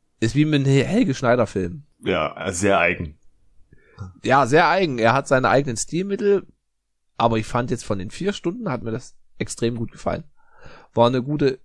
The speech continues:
Speaker 1: gute Unterhaltung.
Speaker 2: Auf jeden Fall.
Speaker 1: Wenn man da Superheldenfilme mag und auch einen etwas düsteren Blick dazu haben will,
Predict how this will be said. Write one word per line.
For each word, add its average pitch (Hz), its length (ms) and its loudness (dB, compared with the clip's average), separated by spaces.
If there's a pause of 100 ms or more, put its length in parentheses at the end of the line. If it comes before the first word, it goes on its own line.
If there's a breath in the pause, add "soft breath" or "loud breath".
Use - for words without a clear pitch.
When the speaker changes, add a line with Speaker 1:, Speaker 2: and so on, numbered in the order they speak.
Speaker 1:
gute 139 220 -2
Unterhaltung. 120 480 -6 (120)
Speaker 2:
Auf - 160 -10
jeden 85 160 -6
Fall. 85 280 -8
Speaker 1:
Wenn 127 100 0
man 139 180 2
da 120 320 4 (420)
Superheldenfilme 135 920 0
mag 101 520 0 (200)
und 117 140 -4
auch 120 280 2
einen 113 200 -8
etwas - 460 -2 (1160 soft breath)
düsteren 120 460 -2
Blick 143 200 -10
dazu 104 340 -2
haben 98 200 -4
will, 95 200 -4